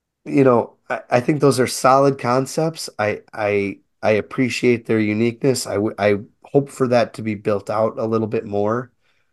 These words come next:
Um, but I'm glad he's around, and I'm glad this, this book exists. And you know what? If it is only two or three, I,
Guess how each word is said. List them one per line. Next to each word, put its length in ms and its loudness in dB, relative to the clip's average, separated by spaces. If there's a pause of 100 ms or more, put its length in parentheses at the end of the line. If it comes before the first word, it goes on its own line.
(560)
Um, 500 0
but 300 0
I'm 100 4
glad 220 4
he's 180 4
around, 340 4
and 100 2
I'm 100 -2
glad 240 2
this, 220 -4 (140)
this 200 -2
book 180 -10
exists. 520 -4
And 140 -2
you 60 2
know 120 6
what? 360 4
If 160 -6
it 80 0
is 220 0
only 360 2 (100)
two 200 2
or 80 2
three, 500 0 (1700)
I, 160 -2